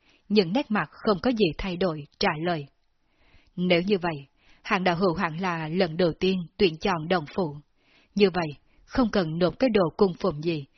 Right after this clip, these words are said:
có thể trực tiếp lựa chọn linh địa. Tự Bào Đại Hán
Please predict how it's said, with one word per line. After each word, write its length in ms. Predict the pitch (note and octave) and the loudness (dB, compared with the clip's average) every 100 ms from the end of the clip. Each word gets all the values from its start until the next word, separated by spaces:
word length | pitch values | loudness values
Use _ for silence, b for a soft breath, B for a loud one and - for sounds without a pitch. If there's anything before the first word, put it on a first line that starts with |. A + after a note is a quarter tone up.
| b b - | b b 0
có 100 | C#4 | 2
thể 140 | A3 - | 2 2
trực 200 | F3+ - | 0 4
tiếp 120 | B3+ - - | 2 2 -6
lựa 280 | F#3 G3 D#3 | 2 2 2
chọn 320 | - F3 D3 | -2 -4 -2
linh 260 | E3+ F3+ E3+ | -4 -2 -2
địa. 220 | E3 C3+ _ _ _ b b b b b | -4 -6 _ _ _ b b b b b
Tự 160 | - F3 | 4 4
Bào 160 | G3 E3 | 4 0
Đại 120 | F3 D3+ | -2 -2
Hán 160 | F3 | -4